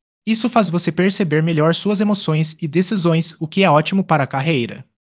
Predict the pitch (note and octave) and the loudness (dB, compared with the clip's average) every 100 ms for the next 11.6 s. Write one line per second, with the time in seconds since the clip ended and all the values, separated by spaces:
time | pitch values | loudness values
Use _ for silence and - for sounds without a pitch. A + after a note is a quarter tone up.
0 | _ - A#3+ A#3 D#3+ - F#3 G3 G3 G3 | _ -2 0 2 0 2 2 2 2 0
1 | - F#3+ F#3+ D3 D3 D#3 F3+ F3 C3+ D#3+ | 2 2 4 4 2 2 0 2 2 2
2 | D#3 D#3 E3 G3 F3 E3 C#3 C3+ F#3+ G#3 | 2 -2 0 2 2 2 0 0 0 2
3 | A3 A3+ A#3 A3 - C#3 E3 A3 - _ | 0 0 0 0 -2 0 0 -2 -6 _
4 | _ _ D3+ D#3+ G3 - F#3+ F#3+ - F3 | _ _ 0 2 2 2 4 4 4 2
5 | F3 F3 F#3+ E3+ D3+ D#3 D#3 F#3 F#3 D3+ | 2 4 6 6 4 4 2 4 4 4
6 | D3 - A#2 A2 - - _ _ _ E3+ | 2 -2 -6 -8 -10 -12 _ _ _ -4
7 | C#3+ - E3 D#3+ E3+ G#3+ G3 - G3 - | -2 0 0 0 0 0 0 0 -4 0
8 | G#3 G3 - F#3 C#3 - C#3+ - E3 D#3 | 0 0 0 -2 -2 -4 -6 -6 -8 -4
9 | F#3+ G#3+ D#3+ D#3+ E3 F3 - F#3+ C#3+ C#3 | -2 0 0 0 -2 -2 -2 0 0 0
10 | D#3+ D#3+ G3 F3+ D3+ A2+ G#2 A#2 - _ | 0 0 0 0 0 0 -4 -12 -18 _
11 | _ - D3+ - C3+ | _ -4 -2 -2 -4